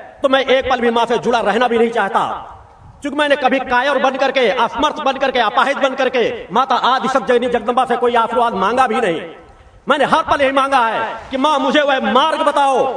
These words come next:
मां मुझे वह ज्ञान दो जिस ज्ञान में चल करके वह तपस्या का मार्ग बताओ, कठिन से कठिन क्यों ना हो, हजारों साल मुझे तपस्या क्यों ना करना पड़ा हो, मुझे वह मार्ग बताओ कि मैं वह पात्रता हासिल कर सकूं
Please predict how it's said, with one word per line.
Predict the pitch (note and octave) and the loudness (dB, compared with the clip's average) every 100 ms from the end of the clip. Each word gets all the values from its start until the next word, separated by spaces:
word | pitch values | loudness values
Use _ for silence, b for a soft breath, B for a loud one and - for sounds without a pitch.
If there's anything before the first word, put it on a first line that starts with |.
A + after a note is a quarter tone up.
| - - - - - - - - - - | -8 -14 -20 -20 -20 -20 -20 -20 -20 -6
मां | G3 D#4+ D#4+ | 0 0 2
मुझे | D4 | 0
वह | D4 D4 | 0 0
ज्ञान | C#4+ C#4 D4+ | 0 0 0
दो | D4 | 0
जिस | C#4 A#3+ | 0 0
ज्ञान | F#3+ C4 C#4 | 2 2 4
में | C4+ | 0
चल | D4 D4 | 0 0
करके | D4+ D4 C4 G3+ A3+ - | 0 2 0 0 -4 -2
वह | D4 | 0
तपस्या | C#4+ C#4 C4+ C#4 | 0 -2 0 0
का | C4 | 0
मार्ग | A#3+ C4+ C#4+ | 2 0 0
बताओ, | C#4 C#4 C4+ | 0 0 0
कठिन | C#4 C#4 D4+ | 0 0 0
से | C#4+ | 0
कठिन | C#4 C#4+ C#4 | 0 -2 0
क्यों | C4+ | 0
ना | C4+ | 2
हो, | B3+ A#3+ B3+ - D#3 | 2 2 0 -4 -4
हजारों | B3+ D#4 C#4+ | 0 0 0
साल | A3+ C#4+ C#4 | 0 0 0
मुझे | C#4 | -4
तपस्या | - B3+ B3+ B3 | -4 -4 0 -2
क्यों | C4 D4 | 0 -2
ना | C#4+ | 0
करना | C4+ C4 | 0 0
पड़ा | C4 B3+ | 2 2
हो, | A#3 A#3+ D3+ A3+ - - - - - | 4 2 0 -4 -12 -20 -20 -12 -4
मुझे | A#3 | 2
वह | C4 A#3 | 4 2
मार्ग | G#3 B3 C4 | 2 0 0
बताओ | B3+ C4+ | 0 0
कि | B3+ | 0
मैं | B3+ | 0
वह | A#3 G#3+ | 0 0
पात्रता | A3+ B3 D4+ D#4 | 0 0 2 0
हासिल | B3 A#3+ C4+ C4 | 2 0 -2 -2
कर | C4 | -2
सकूं | B3 A#3+ C4 | -2 -2 0